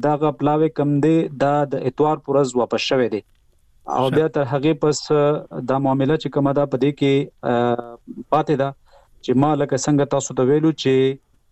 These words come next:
Speaker 1: اه، س-، اه، شلو پورې کسان چې کوم دي، هغه بې درکه دي. نو هغه کسان چې کوم دي، دا، اه، دا هغه کسان چې دي، شیعه سني ډلو س-،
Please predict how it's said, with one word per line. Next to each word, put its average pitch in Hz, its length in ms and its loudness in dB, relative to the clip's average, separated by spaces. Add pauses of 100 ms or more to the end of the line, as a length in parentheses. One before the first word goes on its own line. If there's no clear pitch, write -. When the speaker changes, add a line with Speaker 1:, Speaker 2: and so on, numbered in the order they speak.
(140)
Speaker 1:
اه، 127 200 -2
س-، - 200 -6
اه، 131 220 0
شلو 180 320 0
پورې 151 200 -2
کسان 156 360 0
چې - 100 -10
کوم 147 200 -2
دي، 151 120 2
هغه 143 340 0 (240)
بې 123 160 -2
درکه 151 360 0
دي. 170 200 -2 (440)
نو 131 160 2
هغه 165 320 0
کسان 170 400 0
چې 156 80 -10
کوم 160 260 0
دي، 175 200 4
دا، 147 280 0 (260)
اه، 131 540 0
دا 139 280 0
هغه 175 220 0
کسان 156 380 0
چې 143 100 -6
دي، 156 140 2
شیعه 160 200 2
سني 147 240 2
ډلو 151 260 2
س-، - 160 -10